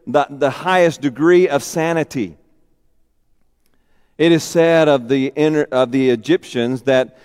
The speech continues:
they chose their priests from amongst, uh, uh,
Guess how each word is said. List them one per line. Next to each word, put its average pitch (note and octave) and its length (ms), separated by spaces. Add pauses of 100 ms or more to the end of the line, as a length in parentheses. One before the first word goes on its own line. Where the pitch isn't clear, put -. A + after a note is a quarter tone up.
(140)
they D#3 240
chose F3 540
their D3 200
priests D3+ 540
from B2+ 220
amongst, C3 640 (380)
uh, A#1 420 (340)
uh, E2+ 200